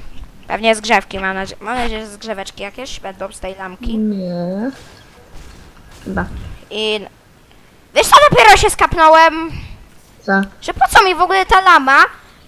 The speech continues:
Speaker 1: jak nie mogę budować?
Speaker 2: No to weźmiesz lamę i wyrzucisz macy.
Speaker 1: Ja no maców nie będę wyrzucać, ale nie będę budować chyba.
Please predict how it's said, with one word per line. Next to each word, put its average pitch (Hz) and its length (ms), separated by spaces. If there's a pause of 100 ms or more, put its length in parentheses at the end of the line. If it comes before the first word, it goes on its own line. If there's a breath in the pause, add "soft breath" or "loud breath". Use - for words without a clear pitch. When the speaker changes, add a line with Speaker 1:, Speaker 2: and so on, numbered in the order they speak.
(160)
Speaker 1:
jak 359 200
nie - 60 (260)
mogę 440 140 (120)
budować? 392 880 (800)
Speaker 2:
No 208 100
to 269 140 (340)
weźmiesz 262 420
lamę 262 280
i 294 60
wyrzucisz 269 420
macy. 196 360 (1120)
Speaker 1:
Ja 233 160
no 262 60
maców 262 320
nie 247 140
będę 247 260
wyrzucać, 233 680
ale 190 400 (220)
nie 185 60
będę 190 240
budować - 480
chyba. - 160